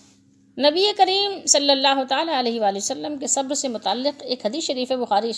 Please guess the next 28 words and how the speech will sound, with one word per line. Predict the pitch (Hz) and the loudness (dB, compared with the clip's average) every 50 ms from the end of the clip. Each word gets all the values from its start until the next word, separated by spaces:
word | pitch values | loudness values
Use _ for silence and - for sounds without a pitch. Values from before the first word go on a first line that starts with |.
| - - - | -8 -12 -12
बुखारी | 214 247 254 - 285 320 302 277 | -8 -6 -4 -2 0 0 0 0
शरीफ | - 226 208 208 208 | -2 -4 -4 -6 -6
में | - - | -4 -6
हदीस | 277 233 247 233 - | -6 -6 -6 -8 -8
शरीफ | 226 220 214 202 | -8 -10 -10 -10
है, | 262 - - _ - - - - - - - - _ _ - - | -10 -12 -14 _ -20 -20 -20 -20 -20 -20 -20 -20 _ _ -4 0
वो | 277 | 0
हम | 294 302 | 0 0
आपको | 294 285 294 330 | 0 -2 -2 -4
सुनाते | - 294 269 247 240 226 - 277 | -4 -2 0 -2 -2 0 -2 -2
हैं। | 285 277 254 | 0 0 0
वैसे | 247 233 - 254 | 0 0 0 -2
तो | 226 254 247 | 0 2 4
अहादीस | 226 196 220 214 202 226 226 220 - 202 | 4 4 2 0 0 -2 -6 -6 -6 -6
बेशुमार | 202 202 - - 214 208 220 240 254 240 | -6 -8 -8 -8 -6 -4 -2 -2 -2 -2
हैं | 214 196 196 | -2 -4 -4
आप | 202 196 196 | -6 -6 -6
सल्लल्लाहु | - - 202 190 190 185 190 190 185 185 | -4 -4 -4 -4 -4 -4 -2 -2 -2 -2
अलैहि | 185 | -2
वसल्लम | 180 - 190 196 196 190 | -4 -6 -8 -8 -8 -8
के | 185 - | -8 -8
सब्र | - 202 185 185 185 185 - 196 | -8 -8 -8 -6 -6 -6 -6 -6
इस्तक़लाल | 196 - - - - - 170 165 175 214 214 - | -10 -10 -10 -10 -8 -2 -2 0 0 0 -2 -2
पर। | - - - - - _ - - - - - - - _ _ _ _ _ _ _ _ _ _ - | -4 -4 -4 -8 -20 _ -20 -20 -20 -20 -20 -20 -20 _ _ _ _ _ _ _ _ _ _ -4
हदीस | 294 294 392 415 - | 0 0 2 2 2
शरीफ | 440 403 427 403 403 | 2 2 0 2 2
ये | 403 415 403 | 2 4 8
है | 381 359 359 381 | 8 8 8 8